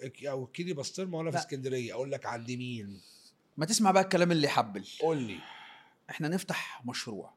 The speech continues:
Speaker 1: يلا بينا.
Speaker 2: عارف أنت المشروع اللي إحنا ب-، بتقعد مع أصحابك على القهوة تقول لك: "بقول لك إيه، ما تيجي نفتح مغسلة عربيات."
Speaker 1: بالظبط. لا،
Speaker 2: آه.
Speaker 1: إحنا هنسميه جريمة أكل.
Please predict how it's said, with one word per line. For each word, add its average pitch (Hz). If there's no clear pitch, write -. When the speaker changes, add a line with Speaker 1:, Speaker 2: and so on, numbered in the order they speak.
Speaker 1:
يلا 156
بينا. 101
Speaker 2:
عارف 135
أنت 156
المشروع 151
اللي 160
إحنا 160
ب-، 139
بتقعد 139
مع 139
أصحابك 143
على 113
القهوة 143
تقول 151
لك: 135
"بقول 147
لك 143
إيه، 127
ما 117
تيجي 147
نفتح -
مغسلة 160
عربيات." 123
Speaker 1:
بالظبط. 165
لا، 175
Speaker 2:
آه. 170
Speaker 1:
إحنا 156
هنسميه 165
جريمة 185
أكل. -